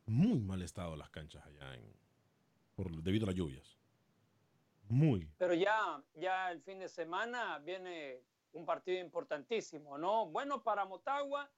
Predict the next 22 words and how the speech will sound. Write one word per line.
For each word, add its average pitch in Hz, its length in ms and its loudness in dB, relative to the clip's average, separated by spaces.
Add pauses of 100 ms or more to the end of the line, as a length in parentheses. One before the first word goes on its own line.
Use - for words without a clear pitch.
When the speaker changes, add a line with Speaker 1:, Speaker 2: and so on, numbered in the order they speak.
(360)
Speaker 2:
que 180 120 -8
logra 220 300 0
goleada, 226 600 -2
se 170 140 -10
pone 214 320 -4
de 175 180 -6
líder, 247 400 2 (640)
pero 170 380 -2
el 156 120 -6
partido, 214 520 0
o 151 340 -6
uno 196 320 -2
de 160 60 -4
los 156 100 -10
dos 190 140 0
más 196 220 -4
importantes 175 500 -4
que - 120 -4
tiene 190 240 0
en 165 100 -4
temporada 165 440 2
regular, 160 540 2